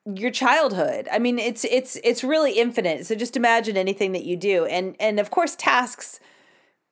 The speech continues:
from our point of view, from, from a sort of linguistic point of view, have, uh, designations in the different proficiency ranges. So some tasks are really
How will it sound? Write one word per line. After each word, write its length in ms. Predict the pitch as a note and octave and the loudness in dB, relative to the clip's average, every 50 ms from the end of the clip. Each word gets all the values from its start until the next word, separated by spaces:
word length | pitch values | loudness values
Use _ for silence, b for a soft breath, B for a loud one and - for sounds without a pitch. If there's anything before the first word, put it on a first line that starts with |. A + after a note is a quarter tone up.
| _ _ _ _ | _ _ _ _
from 200 | - B3 A3+ G#3 | -2 0 2 4
our 220 | G#3 A#3+ C#4+ D4+ | 4 4 4 4
point 220 | - D4 C#4+ A#3 G#3 | 2 2 2 2 0
of 80 | F#3 | -2
view, 200 | F3 F3 E3 E3 | -2 -2 -2 -2
from, 360 | E3+ - G3+ F3 F3 F3 F3 - | 0 0 0 0 0 -2 -8 -6
from 480 | - G#3+ F#3 F3 E3+ E3 E3 D#3+ - - | -2 0 0 0 0 -4 -8 -8 -6 -4
a 120 | E3+ F3+ | -4 -2
sort 180 | - - F#3+ F3+ | -2 -2 -2 -2
of 100 | F3+ E3+ | -2 -2
linguistic 540 | F3+ F#3 F#3+ C4+ D#4 - - B3+ G#3 - | -2 -2 0 0 -2 -2 -2 -6 -6 -4
point 160 | - G#3+ F#3+ F3 | -2 -2 -2 -2
of 80 | D#3 | -2
view, 160 | F3 E3+ E3+ | -2 -2 -2
have, 320 | F#3 G3 G3 F3 F3 E3+ D#3+ | 0 2 2 2 2 2 -2
uh, 40 | - - _ _ _ _ _ _ _ _ _ _ _ _ _ _ _ _ _ - - _ C3+ F3 G3+ G#3+ G3+ F3+ G3 E3+ | -10 -10 _ _ _ _ _ _ _ _ _ _ _ _ _ _ _ _ _ -20 -20 _ -12 -10 -8 -8 -8 -8 -10 -4
designations 840 | C#3 A#3+ B3 A#3+ G#3+ A#3+ F#3+ G3+ G#3+ G#3+ G#3+ G#3 - G3 F3+ E3 G3 | 0 2 2 2 2 -2 -2 2 2 2 2 2 0 -2 -2 -2 -2
in 120 | F#3 F3+ | 0 0
the 80 | F3+ E3+ | 0 0
different 340 | F3+ F#3+ F#3+ - F#3 E3 | 0 0 0 -2 -4 -2
proficiency 560 | - F3+ E3+ F3+ E3 - F#3+ F3+ - - F3+ D#3 | -4 -6 -4 -6 -6 -6 -6 -8 -6 -6 -4 -2
ranges. 440 | D#3 C#3+ D3 D3+ D3+ D3 D#3 D3+ | -2 -2 -2 -2 -2 -4 -4 -4
So 120 | - A3+ A3 | -2 -4 -2
some 240 | G#3+ - D#4 D#4 D4+ | 0 0 0 0 0
tasks 480 | - C#4 A#3 A3+ A3+ - - - - | 2 2 2 2 2 -2 -6 -6 -2
are 180 | A3 F#3+ F#3+ F#3+ B B B B B B B | 0 0 0 -2 B B B B B B B
really 920 | G3+ F#3+ G#3 B3+ D4+ D4+ D4+ D4 B3+ B3+ A#3 A3+ A3 A3 A3 G#3+ - - | -10 -4 -2 0 2 2 2 2 2 2 0 0 -2 -2 -4 -6 -8 -12